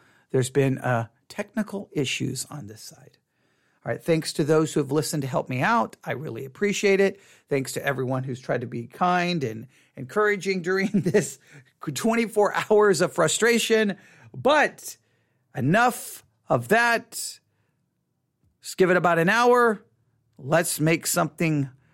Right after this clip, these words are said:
happen that will be valuable to everyone. And we will start that in just a little over an hour.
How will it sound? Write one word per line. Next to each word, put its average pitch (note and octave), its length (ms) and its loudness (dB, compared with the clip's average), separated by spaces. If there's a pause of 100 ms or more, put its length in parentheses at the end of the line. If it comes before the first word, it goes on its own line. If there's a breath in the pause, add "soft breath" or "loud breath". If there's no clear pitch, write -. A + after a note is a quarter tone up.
(140)
happen C#3+ 680 0 (200 soft breath)
that C#3+ 180 0
will D3 100 -2
be C3 160 -2
valuable C#3 680 0
to - 340 -4 (120)
everyone. C#3+ 1000 0 (360 soft breath)
And C3+ 120 -12
we D3+ 140 -2
will C3+ 140 -4
start D3+ 420 -4
that C3 320 -4
in A#2 200 -12
just C#3+ 360 -6
a C3+ 60 -2
little B2 400 -2
over A#2+ 320 -4
an - 260 -12
hour. C#3+ 460 0